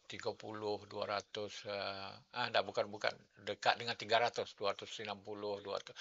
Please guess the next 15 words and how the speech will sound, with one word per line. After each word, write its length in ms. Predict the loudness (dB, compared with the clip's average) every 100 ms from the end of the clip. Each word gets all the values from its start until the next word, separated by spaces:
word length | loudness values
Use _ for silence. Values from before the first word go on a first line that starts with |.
| -6 -6
dekat 240 | 0 0 0
dengan 140 | -2
tiga 200 | 2 2
ratus 120 | 2 2
orang 240 | 6 4
itu, 200 | 4 -8
dua 240 | 2 6 6
ratus, 260 | 6 -2 0 -4
eh, 140 | -4 -4 -10 -10 -12 -2
eh, 100 | -2
sembilan 520 | -2 -4 4 6 6 4
puluh 240 | 0 2
orang 400 | 4 6 6 4
begitu, 400 | 2 0 -2 -6 -4
dulu, 320 | 0 2 2